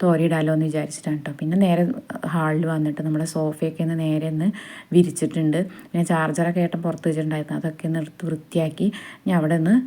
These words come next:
അടിച്ചു വാരും കൂടി വേണം കേട്ടോ. നമ്മൾ രാവിലെ എല്ലാവരും അടിച്ചു വാരി തുടയ്ക്കുന്നുണ്ട്. പിന്നെ കുട്ടികൾ പോയി കഴിഞ്ഞാൽ ആരും ഒന്നും, ഏഹ്, വൃത്തികേടായി കിടക്കൊന്നുമില്ല. അപ്പോൾ ഞാൻ വൈകുന്നേരം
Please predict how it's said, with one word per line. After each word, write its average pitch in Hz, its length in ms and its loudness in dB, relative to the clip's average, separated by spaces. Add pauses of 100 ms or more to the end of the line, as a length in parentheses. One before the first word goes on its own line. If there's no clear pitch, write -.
(160)
അടിച്ചു 156 320 0
വാരും 156 300 2
കൂടി 160 180 0
വേണം 151 160 0
കേട്ടോ. 147 240 -6
നമ്മൾ 165 180 2 (120)
രാവിലെ 170 460 2
എല്ലാവരും 170 360 2
അടിച്ചു 156 220 -2
വാരി 156 160 0
തുടയ്ക്കുന്നുണ്ട്. 160 420 0 (400)
പിന്നെ 196 280 6
കുട്ടികൾ 190 280 8 (100)
പോയി 185 200 8
കഴിഞ്ഞാൽ 180 340 6
ആരും 165 180 0 (140)
ഒന്നും, 175 280 6 (280)
ഏഹ്, 160 260 2 (400)
വൃത്തികേടായി 180 600 4
കിടക്കൊന്നുമില്ല. 156 540 -2
അപ്പോൾ 180 180 -4
ഞാൻ 180 240 2
വൈകുന്നേരം 165 440 0